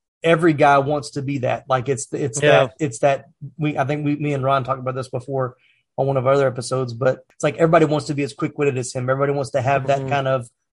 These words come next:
Speaker 1: "I don't really care what happens to me" kind of mentality. Like, he can just,
Speaker 2: Right.
Speaker 1: you know, he's not swarmy in the sense where he's mean-spirited. He's just,
Speaker 2: Right.
Speaker 1: he's just saying what he feels and doesn't care about the consequences, but it's not,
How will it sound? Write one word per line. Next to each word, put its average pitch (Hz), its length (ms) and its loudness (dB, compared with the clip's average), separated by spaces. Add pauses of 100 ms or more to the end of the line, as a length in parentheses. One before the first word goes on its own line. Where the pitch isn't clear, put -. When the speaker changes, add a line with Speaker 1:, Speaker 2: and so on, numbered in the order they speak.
(220)
Speaker 1:
"I 160 80 2
don't 180 160 4
really 156 180 2
care 156 220 2
what 139 120 2
happens 135 400 -4
to 139 80 -10
me" 139 220 -6
kind 139 240 -2
of 127 260 0
mentality. 135 680 2
Like, 120 200 -4
he 139 100 -6
can 127 160 -4
just, 127 220 0
Speaker 2:
Right. 135 300 -4 (120)
Speaker 1:
you 143 100 -10
know, 127 260 0 (180)
he's 165 220 0
not 196 320 4
swarmy 151 800 2
in 139 100 -2
the 131 80 -6
sense - 300 -4
where 139 100 -4
he's 131 180 -4
mean-spirited. 135 920 0
He's 127 220 -4
just, 139 280 0 (180)
Speaker 2:
Right. 135 140 -6 (240)
Speaker 1:
he's 156 140 0
just 151 200 2
saying 151 300 2
what 147 100 0
he 135 80 -4
feels 139 480 2
and 139 200 -8 (160)
doesn't 143 340 0 (140)
care 160 120 0
about 131 160 0
the 123 60 -8
consequences, 127 600 -4
but 135 140 0
it's 131 180 -6
not, 135 340 -2